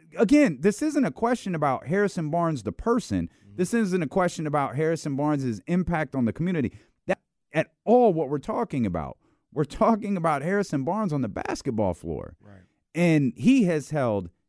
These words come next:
Speaker 1: everyone accountable, with the exception, at least game-wise, minutes-wise, with De'Aaron, which, by the way, you don't.
Speaker 2: Mm-hmm.
Speaker 1: De'Aaron struggling, you,
Speaker 2: Deservedly so.
Speaker 1: you play through it.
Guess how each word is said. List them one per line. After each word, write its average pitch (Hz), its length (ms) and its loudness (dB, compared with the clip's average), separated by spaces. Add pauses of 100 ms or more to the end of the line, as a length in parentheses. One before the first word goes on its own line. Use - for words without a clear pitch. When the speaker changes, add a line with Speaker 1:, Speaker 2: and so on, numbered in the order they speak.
(300)
Speaker 1:
everyone 202 840 2 (300)
accountable, 151 420 -2 (840)
with 147 160 0
the 170 140 2
exception, 156 640 -4
at 117 180 -2
least 113 300 -2 (720)
game-wise, 131 560 2
minutes-wise, 110 580 -2
with 117 220 -2 (220)
De'Aaron, 139 340 2 (180)
which, 180 280 4
by 190 160 2
the 196 80 0
way, 156 280 0 (200)
you 160 140 2
don't. 165 320 2 (300)
Speaker 2:
Mm-hmm. 123 220 -20 (100)
Speaker 1:
De'Aaron 180 300 0
struggling, 202 420 0
you, 127 60 -6
Speaker 2:
Deservedly 139 540 -6
so. 156 200 -8
Speaker 1:
you 180 120 8
play 175 260 2
through 151 300 2
it. - 100 -12